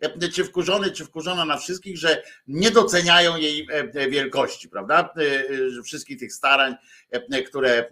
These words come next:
e, które czyni, chociaż nikt jej o to nie prosił, nie? To ona za wszystkich chce wszystko zrobić, e, e, po czym ma pretensje, że nikt nie, i chyba, chyba o tym chodzi, o to chodzi, stąd się bierze. W nas, mówię, jako społeczeństwie też gdzieś tam, bo jest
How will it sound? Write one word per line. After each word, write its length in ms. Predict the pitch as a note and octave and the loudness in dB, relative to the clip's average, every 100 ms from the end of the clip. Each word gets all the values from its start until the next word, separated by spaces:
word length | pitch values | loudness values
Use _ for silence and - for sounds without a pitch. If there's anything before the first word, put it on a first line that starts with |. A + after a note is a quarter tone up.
| A#2+ | -6
e, 100 | A#2 | -6
które 420 | - C3 A#2+ A#2 - | -4 0 0 0 -4
czyni, 420 | D3 C#3 G3+ - | -6 -4 -6 -8
chociaż 340 | - G#3 A#3 F#3+ | -6 -2 -2 -2
nikt 200 | A#3+ A#3 | -4 -2
jej 140 | A3 | -2
o 80 | G#3 | -2
to 120 | G3+ | -2
nie 120 | G#3 | -2
prosił, 520 | G3 F#3+ A#2+ - G2+ | 0 0 0 -2 -12
nie? 300 | G2 E3 G3+ - | -2 0 0 -4
To 100 | F3 | -6
ona 160 | E3+ D#3+ | -2 -2
za 140 | D#3 | -4
wszystkich 400 | D#3+ F3 - D3+ | -6 -10 -10 -16
chce 140 | C#3+ | -14
wszystko 280 | C3 - C#3+ | -14 -16 -16
zrobić, 400 | C#3 G#3 A#3+ - - - - E3 | -6 -6 -6 -12 -18 -20 -8 -6
e, 40 | |
e, 300 | E3 F3+ E3+ | -4 -4 -4
po 120 | F3 F#3 | -2 -2
czym 220 | F#3 E3+ D#3+ | -4 -4 -4
ma 200 | D3 C#3 | -2 -2
pretensje, 600 | D3 D3 D#3 D3 C#3+ C3 | 0 0 2 0 0 -4
że 160 | B2 A2 | -2 -4
nikt 220 | A2+ A2 | -6 -10
nie, 140 | D#3+ | -12
i 100 | D#3+ | -12
chyba, 300 | - E3 D3+ - | -6 -4 -4 -6
chyba 220 | E3+ F3 | -6 -2
o 100 | E3+ | 0
tym 180 | D#3 A#2+ | -2 -4
chodzi, 240 | A#2 G#2+ | -6 -6
o 100 | - | -4
to 140 | D#3 B2 | -4 -4
chodzi, 320 | A#2 G#2 G#2+ _ | -4 -6 -12 _
stąd 320 | - - D#3 - | -10 -4 -4 -4
się 100 | A2+ | -6
bierze. 380 | A2 A2 A#2 - - - | -4 -4 -6 -10 -20 -4
W 60 | |
nas, 220 | B3+ B3 A3+ | 0 0 0
mówię, 180 | A3+ | 0
jako 180 | A3 G#3+ | 0 0
społeczeństwie 540 | G3 A3 A3 A3+ G3 D3+ | -4 -2 0 0 0 -4
też 180 | C#3+ | -6
gdzieś 220 | B2+ C#3+ - | -6 -8 -6
tam, 220 | C3+ B2+ - - C#3+ | -6 -8 -16 -20 -20
bo 200 | B2+ E3 | -8 -4
jest 320 | G#3+ F#3+ - | -2 -4 -6